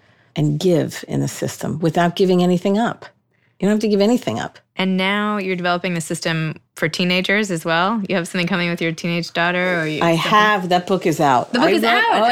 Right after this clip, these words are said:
Speaker 1: yeah.
Speaker 2: amazing.
Speaker 1: I wrote a book with
Speaker 2: I'm
Speaker 1: my
Speaker 2: sorry. I should have known that.
Speaker 1: That's all right. No, I wrote a book with my daughter when she was in high school, uh, The Organizing from the Inside Out for Teens. And it's a great book. She co-authored it, and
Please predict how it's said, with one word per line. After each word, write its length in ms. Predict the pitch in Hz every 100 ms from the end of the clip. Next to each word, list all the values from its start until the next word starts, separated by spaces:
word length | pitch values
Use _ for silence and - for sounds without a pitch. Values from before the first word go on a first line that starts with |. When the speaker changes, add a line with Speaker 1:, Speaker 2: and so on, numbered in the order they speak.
| 240
Speaker 1:
yeah. 300 | 220 202 170
Speaker 2:
amazing. 100 | 247
Speaker 1:
I 160 | 202 214
wrote 180 | 233 262
a 40 |
book 260 | 226 202 208
with 120 | 196
Speaker 2:
I'm 80 | 233
Speaker 1:
my 160 | 165
Speaker 2:
sorry. 340 | 214 208 208 208
I 100 | -
should 180 | - 202
have 100 | 196
known 200 | 170 170
that. 180 | 165
Speaker 1:
That's 320 | - 196 262 339
all 240 | 427 415
right. 460 | 170 127 151 170 -
No, 320 | 175 151 143 -
I 100 | 175
wrote 240 | 180 208
a 60 | 214
book 260 | 208 196
with 160 | 202 190
my 140 | 180
daughter 720 | 165 151 147 143 139 135 135 - _
when 160 | - 151
she 140 | 147
was 140 | 165 151
in 80 | 139
high 200 | 135 151
school, 580 | - - 117 160 220 202 _ - - - - -
uh, 60 |
The 180 | 156 151 -
Organizing 560 | 170 180 190 175 165 160
from 180 | - 151
the 80 |
Inside 300 | 147 143 151
Out 160 | 139 135
for 160 | - 127
Teens. 640 | - 151 139 135 - - _ _ _ - - - - _
And 140 | 175 170
it's 160 | 160
a 40 | 165
great 440 | 156 156 160 160
book. 220 | 131 127
She 160 | - 175
co-authored 760 | - 180 170 147 143 - 147
it, 260 | 147 139 139
and 340 | - 139 139